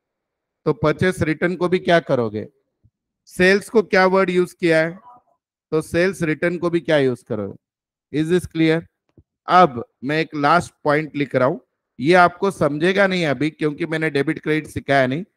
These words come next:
just यहाँ पे लिख लेना, ये ले और एक कॉलम बना के, ये अभी समझेगा नहीं, ये आपको कल समझाऊंगा मैं, खाली लिख लेना यहाँ पे। देखो यहाँ पे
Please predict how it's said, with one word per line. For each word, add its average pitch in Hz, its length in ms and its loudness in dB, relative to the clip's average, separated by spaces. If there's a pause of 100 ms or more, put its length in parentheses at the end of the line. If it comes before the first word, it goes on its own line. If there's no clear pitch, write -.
(260)
just 180 280 -2
यहाँ 151 320 0
पे 170 80 0
लिख 151 280 -4
लेना, 139 400 0 (1040)
ये 127 160 -2
ले 135 180 -2
और 135 260 -2
एक 139 200 -2
कॉलम 127 360 0
बना 117 220 -2
के, 170 240 -8 (260)
ये 156 120 0
अभी 165 220 2
समझेगा 156 460 0
नहीं, 123 120 -2
ये 131 100 0
आपको 147 320 -2
कल 151 260 -2
समझाऊंगा 110 580 -4
मैं, 151 220 -4 (400)
खाली 139 220 0
लिख 151 260 -2
लेना 117 260 0
यहाँ 104 260 -2
पे। 170 120 -2 (4000)
देखो 135 220 2
यहाँ 117 340 2
पे 127 120 0